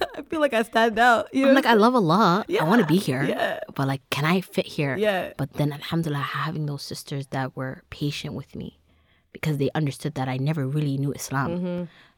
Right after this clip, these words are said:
Speaker 2: And, you know, they would invite me to their house. Wallahi, Athar,
Speaker 1: Yeah.
Speaker 2: subhanAllah.
Speaker 1: Yeah.
Speaker 2: They would some, sometimes have sleepovers with me, you know, take their time out of their life to, to teach me things about Islam. Some of them will teach me the atahiyat of the prayer.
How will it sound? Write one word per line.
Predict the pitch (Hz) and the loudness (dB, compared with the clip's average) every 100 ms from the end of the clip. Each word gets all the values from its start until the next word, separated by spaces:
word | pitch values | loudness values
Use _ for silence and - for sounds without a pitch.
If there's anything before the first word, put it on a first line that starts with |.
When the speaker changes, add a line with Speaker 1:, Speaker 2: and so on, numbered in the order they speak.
| - | -6
Speaker 2:
And, | 131 135 | -4 -2
you | 135 | -2
know, | |
they | 143 | -2
would | 143 139 | -2 -2
invite | 131 151 | -2 -4
me | 143 | -4
to | - | -8
their | 139 | -10
house. | 131 139 135 - | -6 -8 -8 -8
Wallahi, | 131 131 | -4 -4
Athar, | - 120 - - | -6 -12 -16 -12
Speaker 1:
Yeah. | 175 170 | -10 -6
Speaker 2:
subhanAllah. | 170 139 135 135 - | -4 -2 -4 -8 -10
Speaker 1:
Yeah. | 180 175 175 170 | -8 -8 -10 -8
Speaker 2:
They | 147 | -6
would | 143 | -6
some, | - - 156 151 | -8 -6 -4 -6
sometimes | - 160 143 139 | -10 -6 -6 -6
have | - 139 | -8 -6
sleepovers | 165 151 139 143 131 | -6 -4 -4 -6 -8
with | 127 | -6
me, | 131 127 - _ _ _ _ - | -6 -6 -10 _ _ _ _ -10
you | 139 | -6
know, | 135 | -6
take | - 160 | -6 -6
their | 143 | -6
time | - 151 151 | -4 -4 -2
out | |
of | 135 | -4
their | 139 131 | -4 -4
life | 135 135 131 - _ | -4 -4 -6 -14 _
to, | - 139 139 - - - | -10 -8 -8 -14 -20 -20
to | - | -10
teach | - 170 | -4 -4
me | 151 | -4
things | 143 139 | -4 -4
about | 139 - | -4 -8
Islam. | - 135 131 127 _ _ | -8 -4 -4 -6 _ _
Some | - 165 | -8 -2
of | 160 | 0
them | |
will | 143 | -2
teach | - 151 | -4 -6
me | 131 | -6
the | 123 | -6
atahiyat | - - 131 131 131 | -10 -10 -8 -6 -8
of | 147 | -10
the | |
prayer. | 123 135 131 131 | -10 -6 -6 -8